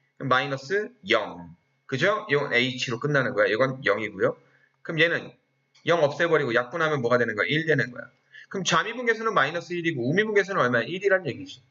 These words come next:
그럼 여기는 요 놈이 미분 가능하다, 불가능하다? 불가능하다. 라고 얘기해 주는 거예요. 아시겠습니까? 여기에 조금 부연 설명을 조금 덧붙이자면 잘 봐라.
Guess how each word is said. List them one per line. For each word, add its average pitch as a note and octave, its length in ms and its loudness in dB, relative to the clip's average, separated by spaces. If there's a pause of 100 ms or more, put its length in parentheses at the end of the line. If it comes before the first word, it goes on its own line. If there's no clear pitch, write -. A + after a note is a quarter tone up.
(360)
그럼 D#3+ 160 -4
여기는 E3+ 340 0
요 C#3+ 100 2
놈이 D#3 240 0
미분 C#3 280 2
가능하다, C#3 340 2
불가능하다? C3 540 2 (580)
불가능하다. G3+ 600 0 (680)
라고 F3+ 480 4
얘기해 B2 400 0
주는 C3+ 380 -4
거예요. F#2 420 0
아시겠습니까? D#3+ 760 0 (680)
여기에 A3 280 4
조금 C4+ 320 2
부연 G#3+ 280 4
설명을 A3 420 4
조금 B3+ 680 6
덧붙이자면 D3 1200 2 (1500)
잘 C3 140 2
봐라. C#3+ 400 0